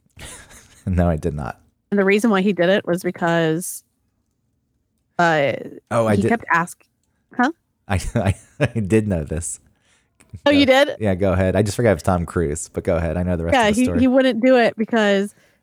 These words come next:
Speaker 2: he couldn't get an answer on, like, how does he go to the bathroom?
Speaker 1: <laughs> Yeah,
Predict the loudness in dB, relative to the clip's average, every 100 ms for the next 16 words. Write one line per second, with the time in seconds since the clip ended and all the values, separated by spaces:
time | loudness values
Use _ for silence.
0 | _ -8 0 2 2 0 0 -2 -2 -2
1 | -2 0 0 0 -4 -2 -2 -2 0 0
2 | 0 0 0 -2 0 0 0 -4 -6 -10
3 | -14 -16 _ _ -10 -6 -4 -4 -2 -2
4 | -2